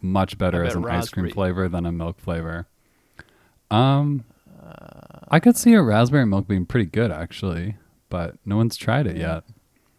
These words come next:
Speaker 2: Yeah, the Knicks, their people tried it.
Speaker 1: Oh, no, Daniel.
Speaker 2: That was raspberry flavored.
Speaker 1: Oh, but that was, like, raspberry candy, wasn't it?
Speaker 2: Yeah, that's true.
Speaker 1: I'm thinking of just, like, real raspberries blended into milk.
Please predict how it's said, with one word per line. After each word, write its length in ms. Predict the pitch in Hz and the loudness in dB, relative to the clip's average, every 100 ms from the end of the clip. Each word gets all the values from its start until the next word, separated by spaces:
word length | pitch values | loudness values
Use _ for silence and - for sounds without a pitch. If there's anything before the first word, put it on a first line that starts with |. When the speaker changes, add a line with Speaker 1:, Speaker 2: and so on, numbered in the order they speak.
| _ - _ _ - | _ -20 _ _ -12
Speaker 2:
Yeah, 200 | 160 160 | -8 -8
the 200 | 170 156 | -8 -12
Knicks, 260 | 123 - - | -16 -16 -12
their 180 | 156 165 | -8 -8
people 320 | - 120 - | -10 -16 -16
tried 320 | - 110 104 | -16 -14 -12
it. 120 | 104 - _ _ _ _ _ - | -14 -16 _ _ _ _ _ -6
Speaker 1:
Oh, 200 | 95 82 | -4 -4
no, 260 | 85 87 87 | -4 -4 -4
Daniel. 540 | 87 87 87 87 90 - - _ _ _ _ _ _ _ _ | -4 -4 -4 -4 -6 -10 -20 _ _ _ _ _ _ _ _
Speaker 2:
That 160 | - 135 | -12 -10
was 220 | 135 135 | -10 -10
raspberry 420 | 113 104 - - | -10 -12 -14 -18
flavored. 400 | - - - - - - | -18 -16 -16 -18 -8 -2
Speaker 1:
Oh, 200 | 98 87 | 0 0
but 140 | 117 | 2
that 80 | 139 | 4
was, 100 | 151 | 4
like, 140 | 135 110 | 4 4
raspberry 360 | 107 107 92 | 2 2 -2
candy, 440 | - - 127 104 82 | -4 -2 0 0 -2
wasn't 300 | 85 95 113 | -4 0 0
it? 180 | 123 - - _ _ _ _ _ _ _ _ | 0 -6 -20 _ _ _ _ _ _ _ _
Speaker 2:
Yeah, 360 | - 120 95 95 - | -12 -8 -8 -10 -10
that's 220 | 131 - | -12 -10
true. 340 | - 110 107 113 | -12 -12 -12 -2
Speaker 1:
I'm 120 | 107 | 2
thinking 140 | 131 120 | 4 4
of 60 | |
just, 120 | 107 104 | 4 2
like, 120 | 90 | 2
real 300 | 87 101 95 | 4 4 4
raspberries 540 | 90 92 92 90 87 82 | 4 0 0 0 -2 -4
blended 360 | 90 90 87 85 | -2 0 0 -2
into 220 | 85 90 | -4 -4
milk. 560 | 87 92 - 90 - | -2 -2 -4 -10 -12